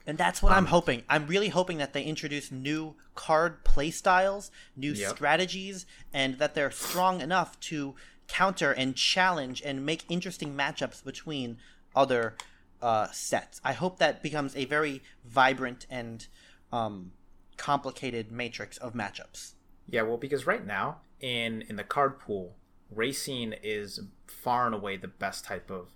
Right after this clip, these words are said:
Speaker 3: style you can have.
Speaker 1: In our
Speaker 3: Yep.
Speaker 1: opinion, but yes.
Speaker 3: Right. But maybe in set two, it just becomes a complete grind fest, and it's all about board control. Because something that I, that I've, that I'm speculating on is, let's say they introduce a whole bunch of,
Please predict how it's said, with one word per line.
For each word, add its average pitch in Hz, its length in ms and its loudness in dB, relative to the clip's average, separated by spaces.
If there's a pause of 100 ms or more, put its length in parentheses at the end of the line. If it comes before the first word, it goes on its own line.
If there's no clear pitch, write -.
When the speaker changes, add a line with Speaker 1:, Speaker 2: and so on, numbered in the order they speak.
Speaker 3:
style - 380 -6
you - 80 -20
can - 120 -20
have. - 220 -12
Speaker 1:
In 196 180 -2
our 143 260 4
Speaker 3:
Yep. 123 100 -2
Speaker 1:
opinion, 117 340 -2 (100)
but 113 80 -8
yes. - 340 -12
Speaker 3:
Right. - 160 -8 (180)
But 127 260 4 (400)
maybe 113 400 -2
in 107 180 -8
set - 280 -6
two, 120 360 -4 (520)
it 110 160 -2
just 123 160 -6
becomes 120 300 -6
a 113 40 -4
complete 104 360 -8
grind 92 300 -6
fest, - 360 -10
and 107 120 -8
it's 107 100 -8
all 113 100 0
about 98 200 -4
board 104 160 -4
control. 98 240 -12
Because 110 200 -6
something 294 220 -4
that 214 140 0
I, - 120 0 (100)
that 120 100 0
I've, 110 340 0 (220)
that 123 160 -4
I'm 107 420 -6
speculating 92 600 -4
on 80 160 -16 (400)
is, 101 240 -2 (260)
let's 170 240 -2
say 294 120 -4
they 214 240 0
introduce 107 680 -8 (280)
a 107 100 0
whole 135 260 0
bunch 117 360 -4
of, 101 440 -4